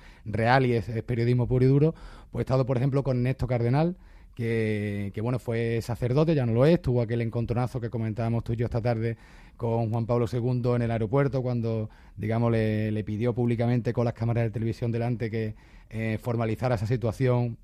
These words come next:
un poco extraña desde el punto de vista del Vaticano, de, de un sacerdote que perteneciera como ministro de, de Cultura de un gobierno sandinista y, por, y en consecuencia, pues, de, de, de, de corte comunista.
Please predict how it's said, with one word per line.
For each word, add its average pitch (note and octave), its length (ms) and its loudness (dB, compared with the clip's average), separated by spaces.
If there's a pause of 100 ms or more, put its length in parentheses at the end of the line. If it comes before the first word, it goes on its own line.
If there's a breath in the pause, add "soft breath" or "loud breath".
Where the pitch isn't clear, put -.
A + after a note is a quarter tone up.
un A#2+ 120 -6
poco A#2 320 -2
extraña B2+ 580 0
desde A#2 180 -2
el A2 60 -6
punto B2 220 -2
de A2+ 60 2
vista A#2+ 180 -2
del A#2 80 0
Vaticano, A#2 500 0
de, A2 220 -2 (340 soft breath)
de A2+ 180 -4
un A2+ 140 -2
sacerdote A#2 580 0
que A2+ 160 -2
perteneciera A2+ 540 -4
como A#2 160 -4
ministro A2+ 460 -2
de, A2 280 0
de G#2+ 140 -4
Cultura A2+ 400 -2
de A2+ 60 0
un A#2 60 0
gobierno A2+ 440 0 (200 soft breath)
sandinista A2+ 560 -2
y, A2 40 -4
por, G#2+ 320 -4
y A2 80 -4
en A2 100 -2
consecuencia, A2+ 540 -2
pues, A2 320 -2 (200 soft breath)
de, G#2 360 -6
de, G#2+ 160 -4
de, G2+ 320 -6
de G2 180 -8
corte A#2+ 300 -4
comunista. D3+ 560 0